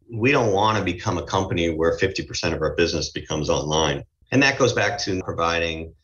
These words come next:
sort of the customer service on the floor of the stores or the value added that, you know, we know is so important to our customers. And maybe because we're in a specialty sport, I mean, I wouldn't go buy skis without having someone actually explain to me the centimeters that I need based on the height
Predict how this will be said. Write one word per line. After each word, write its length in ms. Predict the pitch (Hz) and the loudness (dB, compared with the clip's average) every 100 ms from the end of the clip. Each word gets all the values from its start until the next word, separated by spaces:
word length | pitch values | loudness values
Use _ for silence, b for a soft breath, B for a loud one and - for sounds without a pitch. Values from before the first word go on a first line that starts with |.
| _ | _
sort 180 | - 90 | -4 -2
of 60 | 85 | -2
the 60 | - | -2
customer 340 | 95 - 85 | -2 -2 -2
service 480 | - 90 87 80 - | 0 0 0 -2 -4
on 100 | 80 | -6
the 100 | 80 | -8
floor 260 | 78 80 | -2 2
of 100 | 80 | 2
the 60 | 78 | 0
stores 720 | - 98 95 90 80 80 - | -2 0 2 4 4 0 -4
or 140 | - 82 | -4 -2
the 140 | 82 | -2
value 420 | 80 80 82 76 | 0 0 2 2
added 400 | 80 87 82 73 73 | 2 2 0 -2 -2
that, 240 | 73 71 _ - | -4 -6 _ -10
you 80 | 78 | -4
know, 80 | 78 | -2
we 180 | 87 | 2
know 280 | 95 85 78 | 2 4 2
is 120 | 76 | 0
so 160 | - 76 | -2 -4
important 460 | 73 - 80 78 80 | -4 0 0 -2 -8
to 140 | 76 | -6
our 140 | 73 - | -6 -4
customers. 480 | 76 - 73 - b b b | -6 -6 -8 -10 b b b
And 80 | 110 | 4
maybe 220 | 123 135 | 4 4
because 280 | 117 113 107 | 0 0 0
we're 120 | 101 | 0
in 40 | |
a 40 | 95 | 0
specialty 500 | - 92 - 87 98 | 0 0 0 -6 -8
sport, 560 | - 95 95 95 - - - | -4 0 2 2 -4 -18 -8
I 60 | 92 | -2
mean, 80 | |
I 80 | 95 | 2
wouldn't 260 | 110 101 95 | 2 2 2
go 160 | 95 | 2
buy 180 | 87 85 | 2 0
skis 720 | 82 - 90 90 87 80 - - | 0 -2 -4 -2 -2 -4 -8 -8
without 400 | 90 87 82 87 | -4 0 2 0
having 400 | 95 85 85 80 | -2 0 -2 -2
someone 420 | - 85 82 80 | -2 -2 -2 -2
actually 320 | 80 80 78 | -4 -6 -8
explain 340 | - - 87 87 | -6 0 2 2
to 60 | |
me 140 | 85 80 | 0 -2
the 100 | 76 | -2
centimeters 640 | - 85 85 80 80 80 | -2 0 0 0 -2 -2
that 140 | 80 | 0
I 100 | 80 | 0
need 300 | 80 80 78 | -2 -2 -2
based 260 | 78 76 - | -2 -2 -2
on 80 | 73 | -6
the 60 | |
height 400 | 71 82 80 80 | -4 -2 0 -2